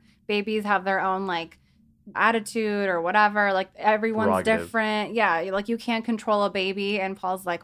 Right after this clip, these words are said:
Speaker 1: "Watch me." <laughs> Like, <laughs> and it worked. I mean, I'm not gonna lie. Like, it was a pain in the ass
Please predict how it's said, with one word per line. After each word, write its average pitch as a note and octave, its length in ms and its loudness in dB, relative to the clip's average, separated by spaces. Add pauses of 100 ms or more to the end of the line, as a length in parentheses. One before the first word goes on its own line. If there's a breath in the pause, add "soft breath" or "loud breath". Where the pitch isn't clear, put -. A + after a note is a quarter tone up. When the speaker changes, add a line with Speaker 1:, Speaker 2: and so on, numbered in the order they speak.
Speaker 1:
"Watch E3+ 400 -8
me." D#3+ 300 -12
<laughs> - 40 -20 (180)
Like, - 220 2
<laughs> - 800 2
and A#3 180 4
it A#3 120 2
worked. A#3 420 2
I G3+ 80 0
mean, F#3+ 220 -4
I'm F#3+ 100 0
not G#3 220 2
gonna G3+ 180 -2
lie. F3 260 0
Like, G#3 180 0
it F#3+ 120 -6
was G3+ 120 -8
a F#3+ 60 -6
pain F#3+ 240 -6
in G3 100 -6
the F#3 100 -6
ass E3+ 180 -2